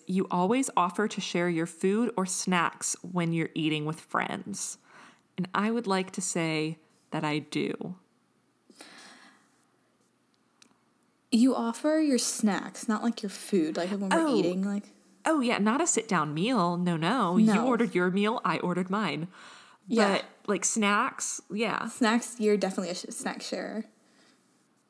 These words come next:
Speaker 2: That's really interesting. <laughs> I, I think I got it pretty spot on, if I'm not, if
Speaker 1: Yeah,
Speaker 2: I'm being
Speaker 1: I feel
Speaker 2: honest.
Speaker 1: like they both, like, really check out, which is odd for a BuzzFeed quiz. But
Speaker 2: Yeah.
Speaker 1: they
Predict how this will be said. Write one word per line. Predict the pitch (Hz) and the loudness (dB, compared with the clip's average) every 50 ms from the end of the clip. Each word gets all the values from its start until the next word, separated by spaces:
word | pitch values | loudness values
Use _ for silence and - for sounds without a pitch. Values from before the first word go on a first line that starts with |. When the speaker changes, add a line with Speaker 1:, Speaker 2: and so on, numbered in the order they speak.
| _ _ _ _ _ _ _ _ _ _ _ _ _ _ _ _ _ _ _ _ - | _ _ _ _ _ _ _ _ _ _ _ _ _ _ _ _ _ _ _ _ -6
Speaker 2:
That's | 339 - - | -6 -4 -4
really | 415 320 302 247 220 | -4 -4 -4 0 0
interesting. | 220 220 - 226 - - 202 - | 0 2 0 0 -2 -4 -4 0
<laughs> | - | 0
I, | 269 - - - - - - - 320 - 262 | 0 0 0 -2 -10 -12 -8 -6 -2 0 0
I | |
think | 247 - 440 - - - | 0 0 -2 -4 0 2
I | 269 233 | 2 2
got | - 226 208 | 2 0 -2
it | - - | -4 -2
pretty | - - - | -2 -2 0
spot | - - - 175 - - 175 | 0 -2 -4 -4 -4 -4 -4
on, | 180 190 170 170 | -4 -4 -6 -8
if | 185 - | -8 -6
I'm | 180 175 | -6 -6
not, | 180 - - | -6 -6 -4
if | 190 190 | -2 -2
Speaker 1:
Yeah, | 202 247 311 320 233 175 | -2 0 0 0 0 0
Speaker 2:
I'm | - 185 185 | 0 -2 -2
being | - - - | -2 -2 0
Speaker 1:
I | 170 165 | 0 0
feel | 175 185 202 | 2 2 2
Speaker 2:
honest. | 254 311 190 - - - - - - - | 0 0 -2 -4 -8 -10 -16 -20 -18 -8
Speaker 1:
like | 208 | -2
they | 226 220 226 | 0 0 0
both, | 196 180 156 143 - 226 - - | 0 0 0 0 0 0 -2 -2
like, | 254 254 247 202 | -4 -4 -4 -4
really | 156 160 156 165 190 | -2 -2 0 0 -2
check | 185 - - 151 175 - | -2 -2 -4 -4 -4 -4
out, | 160 165 - - - - - - | -4 -2 -2 -2 -4 -4 -6 -4
which | 165 160 - - - - - _ | -4 -4 -4 -6 -12 -14 -12 _
is | - 185 - - - _ _ _ - - - - - - - - - - _ _ _ _ _ _ _ - | -4 -4 -4 -4 -10 _ _ _ -20 -20 -20 -20 -20 -20 -20 -20 -20 -20 _ _ _ _ _ _ _ 2
odd | 180 180 175 165 151 151 180 180 | 2 4 4 2 2 0 -2 -2
for | - 170 | -2 -2
a | 160 160 | 0 0
BuzzFeed | 156 143 151 - - 156 143 - | 0 -2 -2 -4 -4 -6 -6 -6
quiz. | - - 143 139 147 - - 160 151 - _ _ | -6 -4 -2 -2 -2 -4 -6 -10 -12 -14 _ _
But | 277 277 269 220 | 0 2 2 2
Speaker 2:
Yeah. | 269 269 | 2 2
Speaker 1:
they | 254 233 214 - - | 2 0 0 0 -4